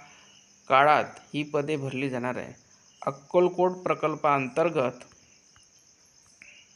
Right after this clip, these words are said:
पंचवीस सेविका व एकोणपन्नास मदतनीस, बार्शी प्रकल्पांतर्गत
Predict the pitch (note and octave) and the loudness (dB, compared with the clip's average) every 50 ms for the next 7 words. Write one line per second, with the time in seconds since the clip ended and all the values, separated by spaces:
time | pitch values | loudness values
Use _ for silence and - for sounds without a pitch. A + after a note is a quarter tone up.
0 | _ _ _ _ _ _ _ _ _ _ _ _ - D#3 E3 D#3+ E3 D#3+ - F#3+ | _ _ _ _ _ _ _ _ _ _ _ _ -2 0 0 0 -2 -2 -4 -6
1 | F#3+ - - F3 E3 D#3+ D#3+ E3 - D#3 D#3 D#3+ E3 D#3 C#3 D3 C#3+ - - E3+ | -4 -2 0 0 0 0 0 0 2 2 2 2 2 0 0 -2 -4 -4 -4 -2
2 | E3 D#3+ E3 D#3+ D3+ D3 D#3 D#3+ D#3 - D3+ C#3+ D3 D3+ D3 C#3+ - D#3+ D#3 D3 | -2 0 -2 -2 0 0 0 -2 -2 -4 -4 -4 -4 -4 -6 -6 -6 -6 -6 -6
3 | C#3+ - - C3+ C3+ C3+ C3+ C#3 - - D3 - D3+ C#3+ - D3+ D3 - D3 D3 | -8 -6 -2 2 2 2 2 0 -6 -8 -6 -6 -6 -4 -4 -6 -4 -2 -2 -2
4 | C#3+ C3+ C3 - C3+ C3+ C3+ C#3+ C#3+ | -2 -2 -4 -6 -6 -6 -4 -6 -6